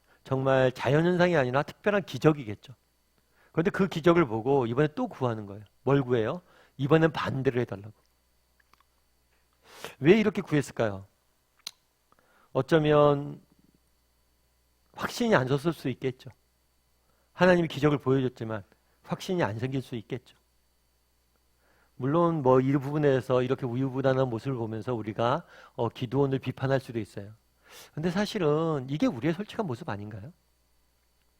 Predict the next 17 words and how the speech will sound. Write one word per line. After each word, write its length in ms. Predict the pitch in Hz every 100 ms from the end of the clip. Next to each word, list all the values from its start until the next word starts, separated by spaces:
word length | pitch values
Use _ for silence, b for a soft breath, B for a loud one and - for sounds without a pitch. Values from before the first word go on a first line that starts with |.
| _ _ _ _
우리에게도 420 | 139 170 170 156
양털이 420 | 123 113 - 131 120
있죠. 300 | - 104 104
어떤 300 | 123 - 143
양털이 340 | 127 120 120
있어요? 320 | 113 - 135 - _ _ _ _ _ _ _
십자가가 480 | - - - 202 175
있잖아요. 300 | 143 - 113 120 _ _ _ _ _ _ _ _ _ _
하나님께서 420 | - 180 170 160
자기 280 | - 127 127
아들을 300 | 135 131 131
우리를 360 | 127 123 135 127
위해서 240 | 127 120
아낌없이 480 | 113 - 123 - 127
십자가에 260 | - 147
내어주셨다고 540 | 123 120 120 - - 110
이야기하죠. 520 | 101 110 110 107 -